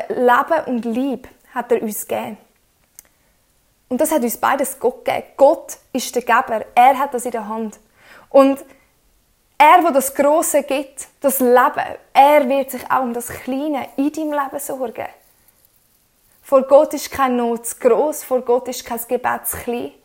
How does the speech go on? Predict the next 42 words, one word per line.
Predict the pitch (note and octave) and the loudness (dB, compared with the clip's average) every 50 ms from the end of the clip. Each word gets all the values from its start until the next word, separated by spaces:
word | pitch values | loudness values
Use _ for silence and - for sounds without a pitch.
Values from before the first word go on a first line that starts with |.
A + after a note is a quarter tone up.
| _ _ _ _ _ _ _ _ _ - | _ _ _ _ _ _ _ _ _ -10
Er | - A#3+ A#3+ | -10 -8 -8
kümmert | A#3+ - - B3+ B3+ C4 C#4 C#4+ C#4+ C#4 C#4 | -8 -10 -4 -2 -2 -2 -2 -2 -4 -4 -6
sich | - C4+ B3+ - | -8 -14 -12 -12
um | - C4+ C4+ C4 | -10 -10 -8 -8
dich. | C#3+ C#3 C#3 - - - - - _ _ _ _ _ - - - | -8 -10 -12 -12 -14 -18 -20 -20 _ _ _ _ _ -20 -8 0
Wir | C4+ C4+ | 2 4
lesen | C#4+ C#4+ D#4 D4 D4+ C#4+ | 6 6 4 4 0 2
auch | - C4 C#4 D4+ D#4+ D#4+ D#4 - - - - | 4 6 6 6 4 4 0 -4 -12 -14 -4
in | - C#4 C4 | -2 2 4
der, | C#4 C4+ C4+ C4 - - - | 4 4 4 4 0 -2 -4
in | C4+ | -4
dem | B3+ C#4+ C#4 C4 C4 | 0 0 0 0 -2
Text, | - - C#4+ D4 C#4+ - - - | -2 -2 -2 -2 -2 -6 -10 -10
in | C#4 | -6
diesen | C4+ C4 B3+ A#3+ A#3 | -4 -4 -4 -4 -6
Versen, | A#3+ - B3 B3 B3+ A#3 - - C4 A#3+ | -4 -2 -2 0 0 -2 -4 -4 -4 -2
wo | A#3+ A#3+ | -2 -4
es | A#3 A#3 - | -4 -4 -6
darum | - C4+ B3 | -6 -6 -4
geht, | A#3+ B3 B3 B3 B3 | -2 -2 -2 -2 -2
eben | C4 B3+ B3+ | -4 -4 -2
um | B3+ B3+ A#3+ | -4 -4 -6
sich | A3+ - A#3+ - | -6 -8 -12 -12
Sorgen. | - - A#3 A#3+ B3 B3+ B3 A#3+ A#3 A#3 - - - - - | -10 -6 -6 -4 -4 -4 -6 -6 -8 -8 -10 -20 -20 -14 -8
Er | - A#3 | -6 -2
sagt, | - B3+ B3 B3 B3 | 2 2 0 2 2
hey, | C4 B3+ | -2 0
es | - C#4 C4 - | 0 -2 -4 -4
geht | - C4 B3+ B3+ | -2 -2 -2 0
nicht | C4 C4 C4+ C#4 | 0 -2 -2 0
mal | C#4+ C#4 C4+ | -2 -2 -2
ein | - C4 A#3+ | -2 -4 -6
Sperling | A3 - - - - A#3+ A3+ A#3+ B3+ C4 C4 C4 B3+ A#3+ A#3 A3 A3+ - _ _ _ _ _ _ _ _ _ | -6 -6 -10 -4 -2 -2 0 0 0 -2 -2 -2 -4 -4 -4 -8 -12 -14 _ _ _ _ _ _ _ _ _
vom | - - B3+ A#3+ A3 - | -8 -4 -4 -4 -4 -2
Dach, | - E3+ C#3+ C3 - - - - - - _ _ _ _ _ _ _ _ _ _ _ - | 0 0 0 0 -4 -8 -12 -14 -16 -20 _ _ _ _ _ _ _ _ _ _ _ 0
ohne | B3+ C4 C#4 C#4 C#4 | 2 2 4 4 4
dass | B3+ A#3+ A#3+ - - | 2 0 0 -2 -6
ich | - C4 C4+ B3+ - | -4 -4 -4 -4 -6
dazu | - B3+ B3+ - A#3 A3+ | -8 -8 -6 -4 -6 -4
Ja | A3 G#3+ G#3+ G#3+ A3 A#3+ | -4 -4 -4 -4 -6 -8
gesagt | - - B3 A#3 A3+ A#3 - - | -10 -14 -14 -14 -16 -16 -20 -18
habe. | - - - | -16 -16 -18